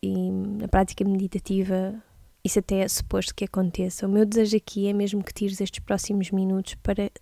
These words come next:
simplesmente desligares, relaxares completamente e conectares contigo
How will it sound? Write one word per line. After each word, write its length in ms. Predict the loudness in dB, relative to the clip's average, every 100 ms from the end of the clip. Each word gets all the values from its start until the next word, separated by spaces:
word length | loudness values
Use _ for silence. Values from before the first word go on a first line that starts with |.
| _
simplesmente 1120 | -10 -4 2 2 2 -2 0 0 2 0 -2 -10 -20 -20 -20 -20 _ _ -2
desligares, 800 | 0 2 0 -2 -2 -4 -10 -14 -20 -20 _
relaxares 640 | -2 0 0 4 4 4
completamente 720 | -2 -2 -2 -2 0 2 0
e 40 | -2
conectares 480 | -2 -2 -2 -4
contigo 640 | -2 -2 0 0 0 0